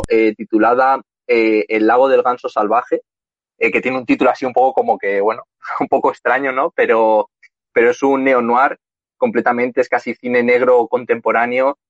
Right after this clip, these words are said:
eh, sobre, bueno, pues un gángster recién salido de la,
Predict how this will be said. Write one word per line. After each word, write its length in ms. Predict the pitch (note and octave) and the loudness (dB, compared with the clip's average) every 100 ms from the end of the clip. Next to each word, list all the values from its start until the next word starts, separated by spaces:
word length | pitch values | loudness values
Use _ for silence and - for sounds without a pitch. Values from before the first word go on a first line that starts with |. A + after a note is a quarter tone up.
| _ _ | _ _
eh, 600 | A2+ A2 A2 G#2+ G#2+ G#2 | 0 2 2 2 2 0
sobre, 340 | - G#2+ G#2+ G#2 | -2 -2 2 2
bueno, 260 | A2 A2 | 0 0
pues 180 | G#2 - | -4 -4
un 280 | A2 A2 A2 | -4 -2 0
gángster 400 | A#2 B2 - A2 | -2 -2 -2 -2
recién 320 | G#2+ G#2+ - A2 | -2 -4 -6 -4
salido 280 | A#2 A#2 | 0 2
de 120 | A#2 A2+ | 2 2
la, 400 | A2 A2 G#2+ | 2 2 0